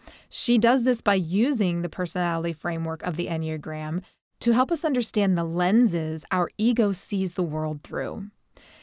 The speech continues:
And depending on that particular lens, meaning, like, our type, that archetype, that's the lens, we really internalize and process these different occurrences that happen in our life,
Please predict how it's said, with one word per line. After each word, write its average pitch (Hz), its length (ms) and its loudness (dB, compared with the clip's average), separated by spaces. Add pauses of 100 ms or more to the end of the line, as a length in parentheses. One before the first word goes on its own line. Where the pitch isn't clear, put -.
(160)
And 208 160 2
depending 285 540 0
on 285 140 4
that 247 140 2
particular 202 500 -2
lens, 165 680 -2 (300)
meaning, 175 240 0
like, 165 240 -8
our 180 80 -4
type, - 400 -4
that - 180 0
archetype, 160 600 -6
that's 175 240 -6
the 175 140 -4
lens, 165 500 -2 (520)
we 247 180 4
really 294 300 2
internalize 226 840 0
and 180 160 -2
process - 720 -2
these 202 140 2
different 254 260 0
occurrences 214 600 0
that 170 100 -2
happen 165 300 -2
in 160 80 -4
our 156 160 -4
life, - 440 -6